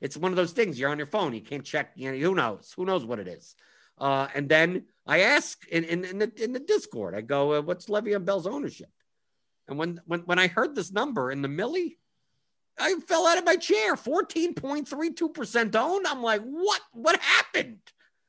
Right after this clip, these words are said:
What happened?" Do, do you realize that, that, you know, like, projections and everything, like, they don't, they don't care about, like, about, like, personal feelings, and, like, coaches look to win games. They're not gonna be like, "Oh, well,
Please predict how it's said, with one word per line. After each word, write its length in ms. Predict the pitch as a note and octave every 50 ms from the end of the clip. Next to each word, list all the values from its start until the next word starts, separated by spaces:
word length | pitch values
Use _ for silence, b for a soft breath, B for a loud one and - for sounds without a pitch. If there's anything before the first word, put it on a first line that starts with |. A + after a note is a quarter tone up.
| _ _ _ _ _ _ _ _
What 480 | - C#3 D3+ E3+ G#3+ C4+ F4+ G4 F4
happened?" 640 | A3 A#3 C#4 F4 F#4 - - G3 C#3 A#2 G2+ G2+ A2
Do, 120 | E3 G3+
do 120 | G3 F3 A3+
you 100 | D4 D4+
realize 460 | E4+ F4+ F#4 F4 D#4 D#4 C4+ G#3+ G3
that, 260 | A#3+ A3+ G#3 - -
that, 240 | G3 F#3 F3+ F3 - -
you 100 | - F3+
know, 140 | F3+ F3 E3+
like, 180 | E3+ E3+ D#3+
projections 640 | E3 - D#3+ B2 C#3 D#3+ D3+ - - D#3+ E3 D3+ C#3+
and 80 | D#3
everything, 500 | D#3+ D3+ D#3+ D#3 D#3 D#3+ D#3+ D#3+ D#3+ - b b b b b b b
like, 140 | B2+ B2+ A#2+
they 100 | E3+ F3+
don't, 220 | G#3+ G#3+ G3+ -
they 80 | G3+ F#3+
don't 180 | G#3+ A3+ - -
care 300 | - F3 F#3 F#3+ F#3+ F3+
about, 340 | D#3+ C#3 D3+ C#3+ C#3+ D3 D3
like, 340 | D3 C3+ C3 A2 - - - _ _ _ _ _ _ _ _ _ _ _
about, 160 | - C#3+ C3+
like, 200 | C#3 C#3 - -
personal 440 | - - D3 D#3+ D3+ - D#3+ D3+ C3+
feelings, 600 | - - C3+ C#3+ D3 D#3+ E3+ D#3+ E3+ E3 D3 B2
and, 120 | C#3 B2 B2
like, 160 | B2 A#2+ -
coaches 640 | - - F3 F#3+ F3 F3 G3 G3+ F#3+ E3 C#3 - - _ _
look 220 | - D3 F#3 - -
to 80 | C3+
win 280 | C3+ C#3+ D#3+ D#3 D#3 D3
games. 720 | B2+ C#3 C#3+ D3 D3+ D#3 D#3 D#3+ D#3+ D#3+ C#3+ C3+ - - b b b b b b b b b b
They're 80 | C#3
not 220 | D3 E3 E3 - D3
gonna 200 | D#3 D3+ D3+ C#3
be 140 | D3 D3+
like, 200 | D3 D3 C#3+ C#3+ D3+
"Oh, 220 | A3+ A#3+ C4 C4 B3
well, 140 | A#3+ A#3